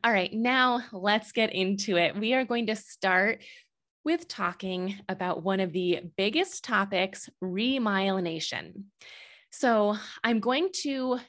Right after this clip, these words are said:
do my best to stay away from any fancy medical terminology because it can get really confusing. And again, these are just my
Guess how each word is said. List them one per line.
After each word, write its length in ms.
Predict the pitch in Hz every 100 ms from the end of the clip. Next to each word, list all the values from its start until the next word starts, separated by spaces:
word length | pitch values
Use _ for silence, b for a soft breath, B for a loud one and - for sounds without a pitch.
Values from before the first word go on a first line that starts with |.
| 190
do 200 | 196 240
my 160 | 277 262
best 500 | 175 170 262 - -
to 140 | 220
stay 320 | 196 - 202 208
away 320 | 190 185 190
from 340 | 190 185 175 -
any 240 | 226 302
fancy 680 | 339 - 185 196 202 233 220
medical 480 | 196 175 185 214 202
terminology 840 | 202 196 175 156 156 180 233 269 320 B B B -
because 260 | 233 247 196
it 140 | 202
can 120 | 233
get 220 | 214 -
really 240 | 190 190 180
confusing. 800 | 185 175 - 175 160 139 110 185 B B _
And 300 | 214 202 196
again, 460 | 196 214 196 180 185
these 240 | 190 202
are 180 | 202 226
just 380 | 208 208 202 196
my 460 | 196 185 180 180